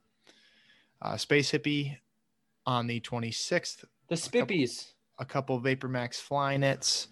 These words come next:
Speaker 1: coming out as well on the twenty-sixth. Uh, Nike has a new model called the Waffle One dropping on the twenty-seventh. A New Balance two thirty-seven on the twenty-seventh as well. Um, Air Force One High Dodgers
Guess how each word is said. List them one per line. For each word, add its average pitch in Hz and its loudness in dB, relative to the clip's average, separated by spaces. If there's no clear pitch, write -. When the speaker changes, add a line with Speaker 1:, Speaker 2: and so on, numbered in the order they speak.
Speaker 1:
coming 135 4
out 127 6
as 117 0
well 127 4
on 127 2
the 123 2
twenty-sixth. 127 2
Uh, 117 4
Nike 135 8
has 127 8
a 127 6
new 127 8
model 120 8
called 113 4
the 110 6
Waffle 113 6
One 110 4
dropping 113 4
on 113 0
the 110 -2
twenty-seventh. 131 2
A 113 4
New 123 8
Balance 123 2
two - -2
thirty-seven 123 2
on 120 -2
the 120 -4
twenty-seventh 120 -6
as 110 -8
well. 113 -2
Um, 104 -4
Air 123 2
Force - 0
One 120 0
High 117 4
Dodgers 123 4